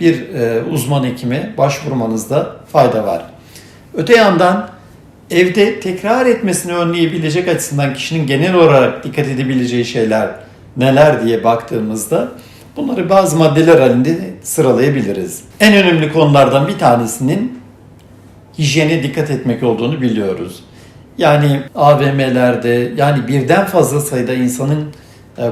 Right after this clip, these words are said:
kullanmış olduğu, e, tuvaletlerden, e,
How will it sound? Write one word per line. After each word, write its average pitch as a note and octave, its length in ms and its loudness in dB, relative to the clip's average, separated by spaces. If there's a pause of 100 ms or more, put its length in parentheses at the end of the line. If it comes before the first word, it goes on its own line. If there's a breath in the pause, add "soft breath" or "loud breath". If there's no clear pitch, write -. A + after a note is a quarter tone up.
kullanmış C#3+ 540 -2
olduğu, A#2+ 600 0 (500 loud breath)
e, - 60 -10 (200)
tuvaletlerden, C#3 1300 0 (580 loud breath)
e, - 60 -10